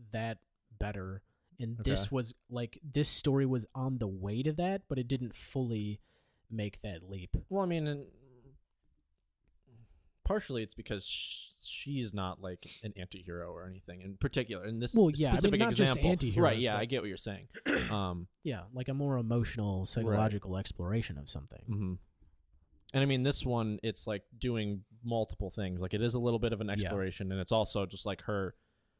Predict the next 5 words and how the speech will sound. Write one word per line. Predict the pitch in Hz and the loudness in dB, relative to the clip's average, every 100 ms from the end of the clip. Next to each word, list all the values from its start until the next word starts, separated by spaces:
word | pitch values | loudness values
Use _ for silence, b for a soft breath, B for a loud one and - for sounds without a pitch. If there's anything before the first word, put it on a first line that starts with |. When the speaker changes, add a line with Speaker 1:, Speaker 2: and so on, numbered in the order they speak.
| _ _ - | _ _ -6
Speaker 2:
like, | 98 - _ _ _ | -6 -6 _ _ _
trying | - 113 101 101 98 | -8 -4 -2 -4 -4
to | 98 - _ - | -6 -6 _ -8
survive. | - 98 98 92 92 90 - | -4 0 2 2 0 -2 -2
Speaker 1:
Yeah, | 127 87 | -2 0